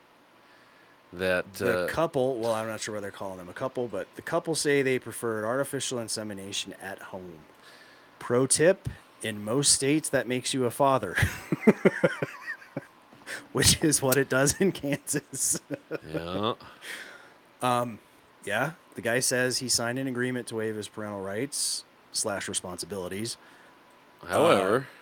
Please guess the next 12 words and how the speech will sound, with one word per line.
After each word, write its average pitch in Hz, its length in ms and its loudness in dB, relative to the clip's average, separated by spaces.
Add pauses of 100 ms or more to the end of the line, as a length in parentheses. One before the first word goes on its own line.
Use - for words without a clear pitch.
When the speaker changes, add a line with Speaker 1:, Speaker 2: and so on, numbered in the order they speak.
(880)
Speaker 2:
but 123 420 4 (360)
in 107 260 -6
most 139 300 4
states, 151 580 4 (180)
if 113 160 -2
a 113 120 0 (120)
doctor 143 460 2
does 127 220 -2
not 131 280 2
do 131 180 0
the 123 140 -2
insemination, 123 840 -2